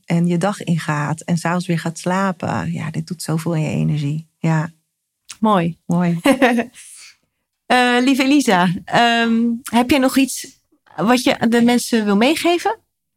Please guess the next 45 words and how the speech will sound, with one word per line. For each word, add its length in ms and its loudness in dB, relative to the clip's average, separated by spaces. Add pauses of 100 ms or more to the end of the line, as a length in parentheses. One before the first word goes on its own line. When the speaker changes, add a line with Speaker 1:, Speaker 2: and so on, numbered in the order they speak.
(380)
Speaker 2:
Volgens 280 0
mij 120 4
heb 120 0
je 120 0
al, 300 2
eh, 140 2 (240)
heel 200 2
veel 120 2
verteld. 520 0
Speaker 1:
Ja, 340 0 (360)
ja. 340 -2 (720)
Ik 120 -4
hoop 180 0
dat 100 0
ze 60 -6
zich 200 -4
weer 120 0
welkom 340 0
voelen 260 -2
in 80 4
hun 140 2
leven. 480 -4 (180)
Speaker 2:
Ja. 160 4
Speaker 1:
In, 80 4
in, 180 0
in, 360 -2
in 180 0
dat 200 -2
wat 200 -4
ze, 340 -2
dat, 180 -4 (680)
dat 280 -6
wat 140 -4
ze 120 -4
nog 220 -2
willen 200 -2
gaan 200 -4
doen, 400 -4
dat 220 -8
wat 100 -16
ze 100 -6
nog 120 -6
te 140 -6
doen 200 -2
hebben. 480 -2